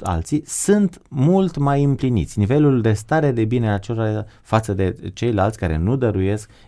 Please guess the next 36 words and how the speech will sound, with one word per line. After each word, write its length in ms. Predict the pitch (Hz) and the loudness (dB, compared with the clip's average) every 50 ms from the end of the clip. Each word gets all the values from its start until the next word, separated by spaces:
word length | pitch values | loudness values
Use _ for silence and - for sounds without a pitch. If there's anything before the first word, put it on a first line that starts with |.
| - | -14
este 300 | - - 98 95 - - | -10 -8 -8 -8 -6 -6
mult 220 | 80 82 87 85 82 | -4 -2 -2 -2 -2
mai 120 | 80 78 | -2 -4
mare. 360 | 76 73 65 62 - - - - _ - - _ _ - - | -4 -6 -6 -8 -10 -12 -16 -20 _ -20 -20 _ _ -12 -6
În 100 | - 92 | -4 0
felul 180 | 95 113 127 135 | 2 2 2 2
acesta 440 | 120 113 - 117 - - 113 107 - - - 92 | 2 0 -2 -4 -2 -2 -2 -2 -4 -8 -8 -4
ne 240 | 98 98 95 98 98 | -2 0 2 2 2
exprimăm 460 | 98 92 - - - 90 98 113 113 107 | 2 0 0 -4 -4 -2 0 2 4 4
recunoștința 1080 | 101 101 98 101 98 90 85 78 - - - 185 208 226 170 - 160 165 175 170 - - - 233 - - 113 - | 4 4 4 2 0 0 0 -2 -4 -4 -4 -2 -2 -2 0 0 0 2 0 -2 -6 -10 -18 -18 -16 -14 -10 -6
pentru 240 | - 143 143 139 147 | -4 -2 -2 -2 -4
ceea 220 | 151 - 170 165 | -4 -2 -2 -2
ce 220 | 160 - - 170 165 165 - | -2 -2 -4 -4 -4 -2 0
primim. 380 | - 170 175 180 202 180 123 101 | 2 2 4 4 4 2 2 2
Adică, 360 | 92 95 98 107 - 117 113 | 0 -2 -4 -4 -2 -2 0
Doamne, 260 | 123 156 160 151 143 | 0 0 2 2 2
mă 160 | 127 123 117 | 2 2 2
bucur 400 | 113 127 165 170 - 185 165 151 | 2 0 -2 -2 -2 -2 -2 -2
că 240 | - - 156 160 156 156 - - - - - | -2 0 0 0 -2 -4 -8 -16 -18 -8 -2
pot 220 | - 185 202 202 | 2 4 4 4
să 160 | - - 160 | 2 0 -2
fiu 160 | 143 - 175 | 0 0 0
de 120 | 175 156 147 | 2 2 2
folos 280 | 143 - 135 139 135 | 2 2 2 0 0
și 100 | - - | 0 0
altora, 340 | 123 95 80 - - 82 92 | 0 0 0 0 -2 -4 -2
din 180 | 101 156 170 170 | 0 0 0 0
puținii 480 | 147 - 147 147 - - 202 196 180 | 0 0 -2 -2 0 -2 -2 0 0
mei 180 | 165 160 156 156 | 0 0 0 0
bani, 260 | 143 - - 147 87 104 | 2 2 2 2 2 2
zece 280 | 147 214 233 208 254 | 2 2 2 2 2
la 100 | 233 262 | 0 0
sută. 320 | - - 160 113 - - - - - - - - | 0 0 -2 -2 -4 -6 -10 -12 -18 -20 -6 -2
Ai 120 | - 185 | -2 0
câștigat, 580 | 180 - 170 - - 170 175 208 214 196 - - | 0 0 -2 0 0 2 4 6 6 4 4 4
uh, 440 | 170 160 151 139 131 120 104 95 | 4 4 6 4 4 2 0 -2